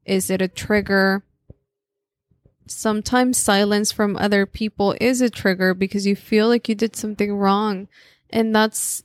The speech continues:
that's normal. That's okay. That's a very common thing to have. But maybe feel free to voice it out. "Hey, you know, um, sometimes it's just triggering to not know what's going on."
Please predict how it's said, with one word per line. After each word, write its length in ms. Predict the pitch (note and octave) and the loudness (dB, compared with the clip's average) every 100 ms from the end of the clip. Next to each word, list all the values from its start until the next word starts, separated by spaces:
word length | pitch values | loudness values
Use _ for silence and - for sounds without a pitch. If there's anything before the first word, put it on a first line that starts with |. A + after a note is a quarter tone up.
| - | -4
that's 380 | G#3+ G#3 - | -2 -2 -2
normal. 560 | A3+ A3 A#3 G#3+ F3 G#3 - _ | 0 0 0 -2 -4 -10 -18 _
That's 360 | B3+ A3 G#3+ - | -4 -2 -2 -2
okay. 520 | A3+ - A3 A3 A3 | -2 0 2 4 2
That's 400 | G3+ F#3+ F#3+ - | 2 0 -2 -6
a 80 | - | -6
very 280 | G3+ G#3 G#3+ | 0 2 2
common 540 | - - G#3 G#3 G#3 | -2 -2 -2 -2 -4
thing 300 | G3+ G3 G3 | -2 -2 -2
to 160 | G3 F#3+ | -4 -6
have. 500 | F#3 G3+ G3 F#3+ - _ _ _ _ _ _ _ | -2 0 0 -4 -10 _ _ _ _ _ _ _
But 240 | - A3 - | 0 0 0
maybe 520 | A3 A3+ A#3+ C#4 C#4 | 0 2 2 0 0
feel 280 | - C#4 B3+ | 0 0 0
free 520 | - - A#3+ C4 B3 | -6 -2 0 0 -2
to 640 | - - A3 G#3 G#3 G#3 G3+ _ | -8 -4 -2 -2 -2 -4 -10 _
voice 320 | G3 A3 - | 2 2 0
it 80 | B3 | 0
out. 320 | C4 C4 - | 2 2 -2
"Hey, 300 | G3+ B3 C4 | -4 -2 0
you 180 | G#3+ G#3+ | 0 0
know, 400 | G#3 G3+ A3+ B3+ _ _ _ _ _ _ _ _ _ _ | 0 0 -2 -6 _ _ _ _ _ _ _ _ _ _
um, 720 | G#3+ G#3 G3+ G3+ G3+ G#3 G#3 - _ _ _ _ _ _ _ _ _ _ _ _ | 2 4 4 2 -2 -6 -12 -16 _ _ _ _ _ _ _ _ _ _ _ _
sometimes 1080 | - A#3 A3 A#3 - C4+ C#4+ D4 - - - | -4 -2 -2 -4 0 0 2 -2 -2 -4 -4
it's 260 | A3+ - | -4 -4
just 280 | - B3 - | -4 -4 -4
triggering 520 | - A3+ B3 B3 A#3 G#3+ | -2 -2 0 0 0 -4
to 120 | G#3+ | -4
not 260 | G#3+ G#3 | -2 -2
know 220 | - G#3 A3 | -2 -2 -2
what's 240 | A3 - | -4 -6
going 320 | - - - | -6 -6 -6
on." 300 | - - A3 | -8 -10 -14